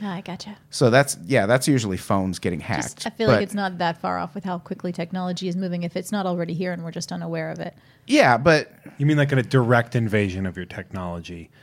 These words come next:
Speaker 1: Yes.
Speaker 3: that doesn't involve user
Speaker 2: and that
Speaker 3: error.
Speaker 2: would, that would also require
Speaker 3: Like Mission
Speaker 2: uh,
Speaker 3: Impossible.
Speaker 2: that would
Speaker 3: When he comes down and he's doing the thing where he's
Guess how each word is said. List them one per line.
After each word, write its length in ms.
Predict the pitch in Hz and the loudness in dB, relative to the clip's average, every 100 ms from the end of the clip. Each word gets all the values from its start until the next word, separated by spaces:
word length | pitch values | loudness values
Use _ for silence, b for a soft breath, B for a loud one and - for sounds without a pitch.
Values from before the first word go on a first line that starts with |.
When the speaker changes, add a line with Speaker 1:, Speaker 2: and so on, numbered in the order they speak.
| b | b
Speaker 1:
Yes. 120 | 233 | 2
Speaker 3:
that 100 | 107 | 4
doesn't 280 | 123 107 104 | 6 4 2
involve 420 | 98 95 92 - | 2 0 0 -4
user 260 | 107 120 175 | 0 6 6
Speaker 2:
and 120 | 185 | 8
that 160 | 190 202 | 8 8
Speaker 3:
error. 220 | 202 185 | 6 6
Speaker 2:
would, 100 | - | 2
that 200 | 185 190 | 4 4
would 120 | 220 180 | 6 6
also 360 | 160 156 170 | 6 6 2
require 1080 | 147 135 131 - 151 135 123 123 117 110 110 - _ - | 4 2 0 0 6 8 8 6 4 4 0 -8 _ 0
Speaker 3:
Like 140 | 160 | 6
Mission 240 | 180 160 131 | 8 10 10
Speaker 2:
uh, 120 | - | 8
Speaker 3:
Impossible. 580 | 170 190 190 123 90 - _ - | 6 2 2 0 -2 -6 _ -12
Speaker 2:
that 280 | 117 165 - | 4 4 6
would 200 | 185 151 - _ - | 2 0 -10 _ -4
Speaker 3:
When 80 | 143 | -2
he 40 | |
comes 260 | 139 143 143 | 0 0 -2
down 280 | 151 139 139 | -2 2 2
and 100 | 131 | 2
he's 160 | 123 - | -2 -4
doing 260 | 131 123 | -2 -2
the 60 | 117 | -4
thing 260 | - 120 | -4 -4
where 120 | 120 117 | -4 -4
he's 280 | 107 - | -6 -8